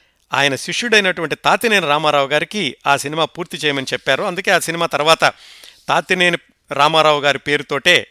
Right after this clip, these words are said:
విడుదలైంది, అంటే తాతినేని రామారావు గారు దర్శకుడిగాను.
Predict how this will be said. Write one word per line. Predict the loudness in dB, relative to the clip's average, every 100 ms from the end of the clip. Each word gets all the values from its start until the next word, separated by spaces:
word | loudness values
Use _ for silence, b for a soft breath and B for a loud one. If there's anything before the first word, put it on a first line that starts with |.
| _
విడుదలైంది, | -8 0 0 0 -4
అంటే | -6 0
తాతినేని | 0 2 0 0
రామారావు | 0 -2 -2
గారు | -4
దర్శకుడిగాను. | -4 -4 -6 -8 -10 -10